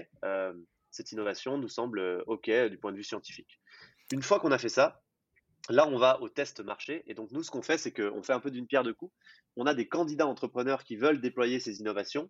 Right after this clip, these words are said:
qui sont, qui ont envie de participer au déploiement, qu'on recrute en permanence. On met souvent, euh,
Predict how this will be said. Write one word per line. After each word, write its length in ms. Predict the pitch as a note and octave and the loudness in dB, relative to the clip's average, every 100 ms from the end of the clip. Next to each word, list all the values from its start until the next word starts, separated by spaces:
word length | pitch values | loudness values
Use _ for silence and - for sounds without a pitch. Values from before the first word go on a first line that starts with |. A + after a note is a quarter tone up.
| _ | _
qui 100 | - | -14
sont, 320 | G#2+ F#2+ D#2+ - | -8 -8 -10 -14
qui 120 | F2+ | -6
ont 60 | |
envie 140 | G#2 B2+ | -4 0
de 60 | |
participer 400 | B2 A2 - - | 0 0 -6 0
au 80 | A#2 | 0
déploiement, 380 | G#2+ G2+ G#2 A2+ | 0 0 0 0
qu'on 200 | - A2 | -2 2
recrute 360 | F#2+ F2+ C3+ A2 | 2 4 0 0
en 100 | G#2 | 2
permanence. 560 | C#3 B2 G2+ C#3 - | 4 4 0 -4 -10
On 80 | F#2 | -10
met 100 | F#2 | -10
souvent, 360 | - G#2+ | -4 0
euh, 20 | A2+ | 0